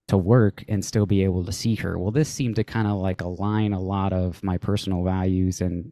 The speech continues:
and direction and what I wanted to do and accomplish all together in one. So long story short, that is, that is really the, the reason why, um,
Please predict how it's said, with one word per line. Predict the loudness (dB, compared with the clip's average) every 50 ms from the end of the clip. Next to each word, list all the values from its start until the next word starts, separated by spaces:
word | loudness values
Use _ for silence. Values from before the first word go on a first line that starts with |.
| _ _ _
and | -2 0 0 -2 -6 -10 _ _ 4
direction | 6 8 8 8 6 4 0 0 2
and | 2 4
what | 4 4 6
I | 6
wanted | 4 4 2 2 0
to | 0 0
do | 0 0
and | 0 -2
accomplish | -4 -4 -2 -2 -2 0 0 0 0 0 0
all | -2 -2
together | -4 -4 -2 -2 -2 -2 -4
in | -4 -2 -2
one. | -2 -2 -2 -4 -8 -12 _ _ _
So | -4 0 0 0 0 -2 _ -20 -20 -20 -20 -20 -20 -20 -20 -20 -20 -20 -20 -20 -20 _ _ _ _ _
long | 6 8 8 6
story | 6 6 4 4
short, | 6 6 4 4 4 4
that | 2 4 4 4
is, | 2 0 0 -4 -10 -12 _ _
that | 0 2 2
is | 2 2 4
really | 4 4 6 6 4 2 0 -8 _ _ _ _ _ _ _ _ _ _ _
the, | 0 2 4 4 2 0 0
the | -2 -2
reason | 0 2 0 0 0 0 -2 -2 -2
why, | -2 -2 -2 0 0 0 0 0 0 -2 -4 -6 _ _
um, | -4 -2 0 0 0 0 -2 -2 -4 -6 -6 -10 -12